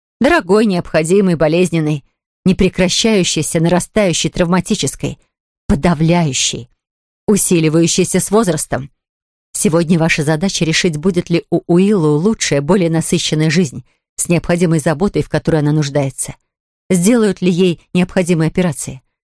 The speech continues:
Будет ли у нее приспособленное средство передвижения? Уход специалистов? Будет ли она и дальше получать лечение и вспомогательные средства для ходьбы?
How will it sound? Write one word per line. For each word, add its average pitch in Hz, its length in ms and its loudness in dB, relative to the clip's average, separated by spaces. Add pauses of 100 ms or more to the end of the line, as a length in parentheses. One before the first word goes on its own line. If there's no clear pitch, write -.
Будет 190 360 2
ли 220 80 2
у 214 40 2
нее 208 200 2
приспособленное 185 800 0
средство 202 460 -2
передвижения? 170 680 0 (540)
Уход 180 240 0
специалистов? 165 840 -2 (680)
Будет 320 260 2
ли 180 80 2
она 185 240 2
и 185 40 0
дальше 190 300 -2
получать 165 400 -2
лечение 165 420 0
и - 20 0
вспомогательные 160 720 -2
средства 175 440 -2
для 151 140 0
ходьбы? 147 420 -2